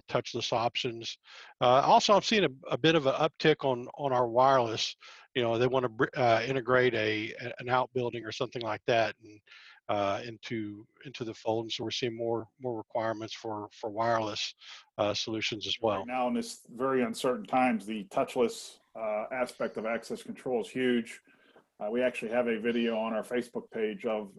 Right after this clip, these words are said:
Speaker 2: a touchless, uh, solution, um, that's very, uh, very informative as to how you can do something like this. We do have the passive, uh, Rex buttons.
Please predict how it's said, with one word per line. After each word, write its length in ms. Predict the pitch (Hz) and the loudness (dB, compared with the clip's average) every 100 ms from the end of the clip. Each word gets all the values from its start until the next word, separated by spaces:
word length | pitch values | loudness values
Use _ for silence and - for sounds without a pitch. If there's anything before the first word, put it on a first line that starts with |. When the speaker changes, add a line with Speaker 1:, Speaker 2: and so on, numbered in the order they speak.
| 120 | -10
Speaker 2:
a 200 | 117 110 - | -8 -10 -2
touchless, 600 | 131 - 123 98 - - - 107 | -2 0 -4 -4 -12 -18 -14 -12
uh, 80 | |
solution, 760 | 101 - 120 135 127 110 104 98 _ _ _ _ _ - | -10 -4 0 0 -2 -8 -10 -14 _ _ _ _ _ -10
um, 540 | 104 107 107 104 107 107 | -6 -4 -4 -4 -6 -8
that's 360 | 101 - - - | -10 -12 -18 -4
very, 420 | 123 117 113 110 | 0 0 0 0
uh, 760 | 107 104 101 101 98 101 98 104 | 0 0 -2 -4 -8 -10 -12 -8
very 200 | 117 127 | -4 -2
informative 580 | 113 - 147 135 117 110 | -4 2 2 4 2 0
as 180 | 110 - | -2 -4
to 80 | 107 | -4
how 260 | 117 117 | 0 0
you 160 | 110 113 | 0 -4
can 180 | 120 104 | -6 -4
do 140 | 123 | -4
something 320 | 123 117 107 | -4 -8 -8
like 220 | 104 101 | -8 -8
this. 180 | 107 101 | -8 -8
We 80 | 113 | -6
do 80 | 117 | -4
have 80 | 104 | -4
the 80 | |
passive, 580 | 98 123 107 - 104 95 - | -6 -6 -6 -6 -10 -12 -16
uh, 120 | 113 | -10
Rex 240 | 104 117 - | -8 -8 -6
buttons. 540 | 110 117 104 120 - | -6 -4 -4 -6 -10